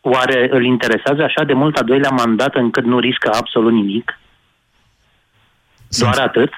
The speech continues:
Speaker 2: să înțeleg
Speaker 1: Doar
Speaker 2: că
Speaker 1: asta îl interesează?
Speaker 2: îi reproșează, să înțeleg, că se teme de o suspendare, dacă înțeleg
Speaker 1: Se
Speaker 2: eu
Speaker 1: teme
Speaker 2: bine.
Speaker 1: de o suspendare ca ăla de tămâie, Moise. Asta este părerea mea. Și va sufla și în iaurtul Danone care îl pui în față. Îmi pare rău că o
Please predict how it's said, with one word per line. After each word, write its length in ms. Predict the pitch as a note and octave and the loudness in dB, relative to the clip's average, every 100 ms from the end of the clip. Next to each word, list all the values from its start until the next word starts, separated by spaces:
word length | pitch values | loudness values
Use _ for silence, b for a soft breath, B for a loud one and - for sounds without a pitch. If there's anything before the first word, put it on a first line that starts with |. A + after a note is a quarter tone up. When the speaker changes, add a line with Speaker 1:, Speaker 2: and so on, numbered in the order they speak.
| - _ | -14 _
Speaker 2:
să 160 | - - | -6 -2
înțeleg 320 | G2+ A2 G#2 | 0 0 0
Speaker 1:
Doar 120 | G#2+ | 2
Speaker 2:
că 60 | A2+ | 0
Speaker 1:
asta 220 | A2+ D3+ | -2 -2
îl 60 | C3+ | 0
interesează? 800 | B2+ A#2 A2 - G2+ G2 C3 - _ _ _ _ _ | 0 0 0 0 0 0 -2 -4 _ _ _ _ _
Speaker 2:
îi 180 | D#3 A2+ | -2 0
reproșează, 480 | G#2+ - G#2 B2 A2+ | 0 0 0 2 2
să 80 | A#2 | 2
înțeleg, 420 | A2 A2 A2 A#2 A2 - _ | 2 2 2 2 -2 -8 _
că 240 | A#2 A#2 | 2 2
se 160 | A2 A2+ | 2 0
teme 240 | A#2+ A#2+ | 0 2
de 100 | A2 | 2
o 100 | A2+ | 2
suspendare, 760 | A2 G#2+ - A2+ A2+ G2 D2+ C#2+ _ - | 0 -2 -2 2 2 2 0 -6 _ -6
dacă 160 | F#2+ - | -4 -2
înțeleg 260 | F2 F#2 | -2 0
Speaker 1:
Se 60 | F#2 | 0
Speaker 2:
eu 80 | G2 | 0
Speaker 1:
teme 220 | B2+ D#3+ | 2 2
Speaker 2:
bine. 120 | E3+ | 2
Speaker 1:
de 40 | |
o 100 | D#3+ D3 | 2 2
suspendare 760 | D3 C3 - C3 A#2+ C#3 E3 | -2 -2 -2 0 2 2 0
ca 200 | D3 C3+ D3 | 0 0 2
ăla 180 | D#3+ | 2
de 120 | C3+ C3+ | 2 0
tămâie, 520 | C3 B2+ C#3 C3+ A2 | 2 0 2 2 2
Moise. 480 | G#2 G#2+ G2+ - F#2+ G#2 | 2 2 0 -2 -2 -2
Asta 140 | - A2 | 0 0
este 240 | G2+ - | 0 -2
părerea 440 | - G#2 G2+ G2 F#2+ | -2 0 0 0 0
mea. 200 | F#2+ - | 0 -2
Și 180 | - | 0
va 140 | A2+ A2 - | 0 0 0
sufla 320 | A#2+ - C#3+ | -2 0 -2
și 160 | - | 0
în 80 | D#3+ | 0
iaurtul 480 | D#3 C#3+ D#3+ D3+ D3 | 2 2 0 0 -2
Danone 420 | C3+ C3+ C#3+ C3+ | 0 0 0 0
care 220 | A#2 A#2+ | 0 0
îl 100 | A#2+ | 0
pui 160 | A#2 B2+ | 0 -2
în 140 | A#2+ A2 | -2 0
față. 440 | A#2+ G2 - F2 - _ _ _ _ _ _ _ - - | -2 -2 -8 -18 -18 _ _ _ _ _ _ _ -14 -8
Îmi 160 | B2 A2+ | -2 -2
pare 200 | C#3 C3+ | 0 0
rău 180 | B2+ C#3+ | 2 0
că 100 | |
o 40 | D3+ | 0